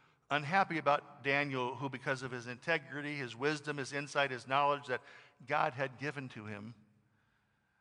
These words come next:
wanted him caught up in this government edict that they had created to put to death, to throw into the lion's den anybody who's not worshiping the king Nebuchadnezzar.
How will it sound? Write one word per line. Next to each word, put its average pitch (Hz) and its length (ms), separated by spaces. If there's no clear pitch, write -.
wanted 165 320
him 151 200
caught 160 280
up 160 160
in 135 140
this 127 240
government 143 440
edict 143 320
that 131 120
they 147 140
had 123 180
created 131 520
to 123 100
put 139 240
to 135 120
death, 127 360
to 127 100
throw 143 320
into 139 180
the 127 120
lion's 139 420
den 120 180
anybody 131 340
who's 120 200
not 127 160
worshiping 123 460
the 107 60
king 123 280
Nebuchadnezzar. 117 580